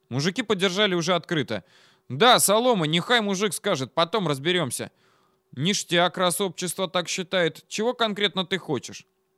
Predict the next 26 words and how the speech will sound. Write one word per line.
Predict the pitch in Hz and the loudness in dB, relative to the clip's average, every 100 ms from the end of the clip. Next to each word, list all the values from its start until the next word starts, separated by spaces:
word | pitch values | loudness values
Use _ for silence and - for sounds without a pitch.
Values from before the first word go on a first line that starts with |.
| _ _ _ _ - | _ _ _ _ -14
«Я | 131 233 | 0 2
конкретно | 240 185 139 127 120 113 107 | 2 0 0 -2 -4 -4 -10
пиво | - 214 208 | -6 0 0
с | - | 0
воблой». | 185 185 131 113 101 - _ _ | -2 0 2 0 -6 -12 _ _
Поняв, | 131 180 214 | -2 0 -2
что | - | -4
нормальный | 165 165 170 156 147 | -2 0 0 0 -2
разговор | 139 160 170 | 0 0 0
кончился, | 160 220 175 147 143 | -2 -4 -2 -2 -2
резко | 156 160 151 | -2 -2 -4
ответил | 135 151 151 | -4 -4 -2
Ахмед, | 143 175 185 143 | -4 -2 -6 -6
начиная | 127 156 160 | -10 -4 -2
давать | 131 135 139 | 0 -2 -2
ход | - 170 | -4 -8
сжатой | 113 107 143 131 | -8 -4 -4 -4
до | 117 | -8
предела | 123 117 123 113 | -6 -6 -4 -4
злобе. | 104 113 104 101 - - - - - | -4 -4 -4 -6 -14 -20 -20 -18 -4
«Ты | 190 | 0
че, | - 233 | 2 4
братишка, | 208 202 240 - 180 | 6 6 2 2 4
рамсы | 175 180 247 | 4 2 0
заплел? | 190 175 185 156 131 | 4 4 4 2 2
Сядь! | - - 185 127 - | 2 4 4 4 0